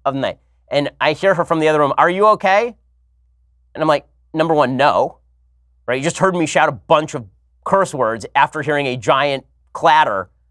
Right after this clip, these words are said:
of me going down on the floor. No, probably not. Probably not okay. And then my wife comes rushing in, and she sees me on the floor,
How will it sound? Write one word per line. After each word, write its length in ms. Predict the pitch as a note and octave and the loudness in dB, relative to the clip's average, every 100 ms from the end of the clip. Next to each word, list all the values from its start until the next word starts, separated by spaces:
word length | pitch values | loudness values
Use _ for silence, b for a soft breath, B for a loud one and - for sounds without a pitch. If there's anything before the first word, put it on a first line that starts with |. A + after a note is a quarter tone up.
| _ | _
of 200 | C#3+ C#3+ | -2 0
me 160 | D#3 D3 | -2 2
going 280 | D#3+ D3+ | 2 2
down 220 | D3 C3+ C#3 | 2 2 2
on 140 | A#2+ | 0
the 80 | A#2 | -2
floor. 240 | D3 G#2 | -2 -2
No, 160 | C#3+ C#3+ | -2 -2
probably 400 | - A3 A3 F3+ | 2 2 2 0
not. 360 | D#3 B2 A2+ _ _ _ _ _ - | 2 4 0 _ _ _ _ _ 0
Probably 240 | F3+ F#3+ | 2 2
not 260 | E3+ F#3+ E3+ | 4 4 2
okay. 360 | B2 B2 F2+ - _ _ _ _ _ _ | -2 -6 -8 -10 _ _ _ _ _ _
And 160 | D#3+ F3 | 0 4
then 360 | A3+ F#3 D3+ - _ _ - | 4 2 -2 -12 _ _ -2
my 140 | D3 | 2
wife 240 | D#3+ E3 F3 | 4 2 0
comes 260 | F3 D3 | -4 0
rushing 280 | C#3+ C#3+ F3+ | 0 0 -2
in, 200 | A#2+ A2 - _ _ _ _ _ - | -2 -4 -14 _ _ _ _ _ -4
and 140 | D3+ | -4
she 120 | C#3+ | -4
sees 300 | E3 F#3+ G3+ | -6 -4 -2
me 160 | F#3+ F3+ C3 | 0 0 2
on 180 | D#3 | 2
the 80 | G#3+ | 0
floor, 440 | B3+ D#3 A2+ A2+ | -4 0 2 0